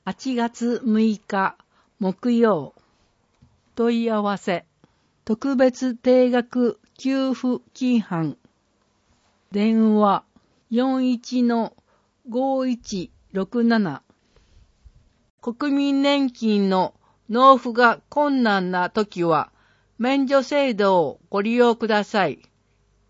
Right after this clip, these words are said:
免除期間、四月から。令和三、二千二十一年六月。申請は最大で二年一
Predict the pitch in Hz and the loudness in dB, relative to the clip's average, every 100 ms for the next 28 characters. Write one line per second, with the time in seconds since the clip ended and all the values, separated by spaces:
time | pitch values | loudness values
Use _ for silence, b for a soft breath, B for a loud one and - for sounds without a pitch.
0 | _ _ _ _ _ _ _ _ - 226 | _ _ _ _ _ _ _ _ -6 -2
1 | 294 269 254 254 - - 240 165 - _ | 0 0 2 0 -2 -2 -2 -2 -8 _
2 | _ _ _ _ _ _ _ _ 262 247 | _ _ _ _ _ _ _ _ -4 -2
3 | 247 247 - 208 185 - - _ _ _ | -2 -4 -8 -8 -6 -6 -10 _ _ _
4 | _ _ _ _ _ _ _ _ - 254 | _ _ _ _ _ _ _ _ -4 0
5 | 277 247 202 175 151 - - - 240 208 | 4 4 4 2 -2 -10 -14 -2 0 0
6 | - _ - 208 - 294 247 220 262 233 | -8 _ -8 -6 -2 0 2 2 0 -2
7 | 208 185 175 226 233 226 175 147 180 185 | -2 -2 -4 -2 0 2 0 -2 -4 -4
8 | 226 214 202 - 185 170 - _ _ _ | -2 -2 -4 -6 -6 -6 -10 _ _ _
9 | _ _ _ - - 285 285 254 285 262 | _ _ _ -18 -8 -2 -2 -4 0 2
10 | 247 233 226 - _ - - 277 277 247 | 4 6 4 0 _ -12 -2 0 0 0
11 | 254 247 220 220 170 _ _ _ - 240 | 2 2 2 2 0 _ _ _ -8 -2
12 | 269 254 185 143 | 0 0 0 -6